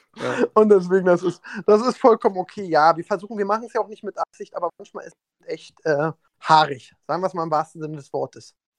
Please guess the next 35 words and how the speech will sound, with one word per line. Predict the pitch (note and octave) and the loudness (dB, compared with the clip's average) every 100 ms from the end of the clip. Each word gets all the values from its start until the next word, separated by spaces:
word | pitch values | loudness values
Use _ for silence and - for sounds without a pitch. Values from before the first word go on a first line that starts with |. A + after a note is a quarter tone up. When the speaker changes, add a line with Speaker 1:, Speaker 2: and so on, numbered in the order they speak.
| _ - | _ -20
Speaker 1:
Ja, | - A2 | -12 -8
Speaker 2:
Es | D3 | -6
ist | E3+ | -6
Speaker 1:
es | - | -6
Speaker 2:
echt | E3 | 0
Speaker 1:
klappt | E3 | 2
halt | |
Speaker 2:
haarig | F3 G3 G3+ | 6 4 4
Speaker 1:
nicht | B2 | -2
Speaker 2:
und | F3 - | -4 -2
Speaker 1:
immer. | |
Speaker 2:
Zeiten | A#2 F#3 G#3 G3 | 2 2 2 -6
finden. | - F#3+ E3+ _ _ _ _ _ _ _ | -10 -10 -10 _ _ _ _ _ _ _
Klappt | - F#3+ - | 0 0 -2
nicht | G#3 B3 | -12 -10
immer. | G3 F#3+ G3 F#3+ | -6 -2 -4 -6
Ich | D3+ | -14
muss | E3 F#3 | -12 -8
jetzt | F#3+ - | -8 -8
erstmal | F#3 F#3 | -8 -8
die | F3 | -8
nächsten | F3 - | -10 -12
vierzehn | G3 F#3+ F3+ | -10 -10 0
Tage | F#3 F3 | 0 2
hinkriegen, | F3 - | -4 -4
dass | F3+ E3+ | -2 -2
ich | |
einmal | E3+ F3 | -2 -2
nach | E3 | -4
Bochum | - F3+ - F3+ | -6 -10 -10 -16
zu | D#3 | -16
Siebes | - F3+ E3+ | -10 -6 -4
und | D#3+ | -6
Chris | - G3 - | -4 -4 0
fahre. | - G#3+ | 2 2